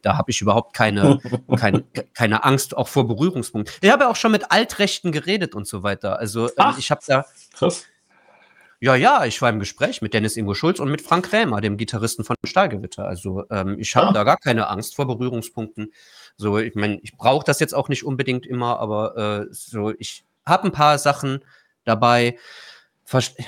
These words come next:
Speaker 1: ich würd sagen, das Gespräch mit Dennis Ingo Schulz war jetzt nicht unbedingt das produktivste, das ich je hatte, aber ich hab ein paar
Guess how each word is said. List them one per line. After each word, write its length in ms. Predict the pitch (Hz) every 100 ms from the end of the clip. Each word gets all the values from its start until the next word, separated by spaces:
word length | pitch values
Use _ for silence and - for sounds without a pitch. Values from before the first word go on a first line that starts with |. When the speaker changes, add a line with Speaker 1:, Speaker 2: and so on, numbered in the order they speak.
| -
Speaker 1:
ich 140 | -
würd 160 | 143 160
sagen, 260 | 143 139 135
das 160 | 120
Gespräch 380 | 117 - 127 123
mit 100 | 107
Dennis 220 | 113 113
Ingo 140 | 110 101
Schulz 240 | 120 110
war 80 | 110
jetzt 180 | 104 -
nicht 140 | 110
unbedingt 300 | 120 101 98
das 80 | 98
produktivste, 680 | - 117 123 - 135 - 120
das 180 | 117 117
ich 120 | 117
je 140 | 117
hatte, 220 | 113 113 113
aber 240 | 101 110
ich 140 | 110
hab 80 | 127
ein 80 | 110
paar 140 | 113